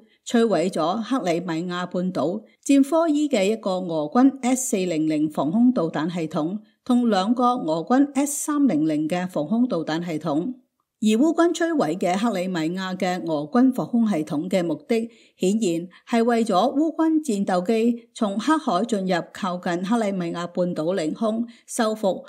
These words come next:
克里米亞半島，掃清障礙。另外，喺六月十號，烏軍喺阿夫迪夫卡嘅波克羅夫斯克地區上空擊落咗一架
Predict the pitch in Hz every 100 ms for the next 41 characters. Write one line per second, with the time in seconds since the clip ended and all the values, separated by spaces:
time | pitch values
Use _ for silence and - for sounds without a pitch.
0 | _ - 330 175 185 175 175 180 175 185
1 | 185 156 156 - - 170 151 202 196 175
2 | 156 156 156 160 - _ _ _ _ _
3 | - 247 254 240 233 330 269 208 190 190
4 | - 185 175 185 - _ 247 254 262 247
5 | 254 220 170 202 - 214 226 302 320 214
6 | 180 247 254 247 240 240 175 180 220 _
7 | _ 285 285 302 294 220 139 139 254 254
8 | - 262 247 247 170 160 220 208 175 160
9 | 214 220 233 _ - 302 262 180 - 180
10 | 214 208 185 185